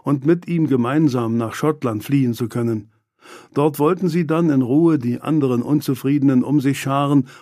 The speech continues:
und gemeinsam die Zurückgewinnung der Macht über England in Angriff nehmen. Wo käme man denn hin, wenn ein gekrönter und gesalbter Monarch,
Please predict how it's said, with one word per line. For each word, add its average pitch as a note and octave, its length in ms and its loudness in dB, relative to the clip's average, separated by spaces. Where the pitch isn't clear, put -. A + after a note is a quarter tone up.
und C3+ 160 -2
gemeinsam D3+ 640 2
die B2+ 140 0
Zurückgewinnung C3 800 0
der A2 140 -6
Macht B2+ 340 -4
über A2+ 220 -6
England B2+ 460 0
in B2 160 -2
Angriff B2 420 -2
nehmen. A#2 400 -2
Wo C3+ 140 -4
käme F3 320 2
man D3 240 4
denn B2 180 0
hin, D3+ 340 2
wenn C#3 180 2
ein B2+ 240 0
gekrönter C#3 680 0
und B2 160 -4
gesalbter B2 600 -4
Monarch, B2+ 680 -2